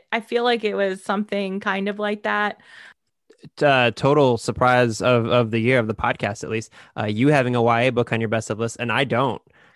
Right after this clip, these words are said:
Speaker 2: I, I just
Speaker 1: I
Speaker 2: realized.
Speaker 1: have a lot of genre fiction on my list, and I have no
Speaker 2: Mm-hmm.
Speaker 1: problem with that. But yes, I do. I do have a, um,
Speaker 2: Yeah, I,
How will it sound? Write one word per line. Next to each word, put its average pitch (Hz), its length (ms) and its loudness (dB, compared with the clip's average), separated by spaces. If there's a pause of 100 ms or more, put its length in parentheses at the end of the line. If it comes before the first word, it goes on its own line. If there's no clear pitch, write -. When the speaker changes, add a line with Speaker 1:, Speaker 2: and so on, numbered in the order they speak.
(200)
Speaker 2:
I, 117 160 -10 (840)
I 113 40 -8
just 117 180 -4
Speaker 1:
I 269 60 4
Speaker 2:
realized. 302 180 6
Speaker 1:
have 508 100 4
a 508 160 -4 (480)
lot 233 60 -6 (100)
of 220 60 -2
genre 208 380 2
fiction 277 680 -6 (580)
on 262 160 0
my 277 80 2
list, 277 440 0 (680)
and 226 100 0
I 220 60 2
have 220 100 2
no 226 80 2
Speaker 2:
Mm-hmm. 226 60 0
Speaker 1:
problem 240 240 2
with 240 80 -4
that. 247 260 0
But 208 220 4
yes, 220 240 0
I 220 100 -2
do. 247 380 2
I 202 100 -2
do 214 160 -2
have 220 220 -2
a, 220 240 0
um, 214 280 0 (1200)
Speaker 2:
Yeah, 131 240 -2 (320)
I, 135 160 -4